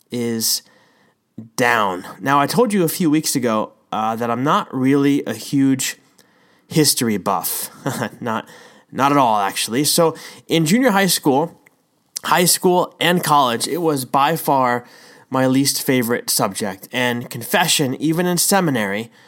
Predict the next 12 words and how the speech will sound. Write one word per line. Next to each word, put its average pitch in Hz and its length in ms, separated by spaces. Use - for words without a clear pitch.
uh, 110 240
three 147 380
years 165 280
of 151 120
seminary 123 480
where 123 180
I 127 60
had 131 140
to 127 80
take 127 340
two 190 260
semesters 147 880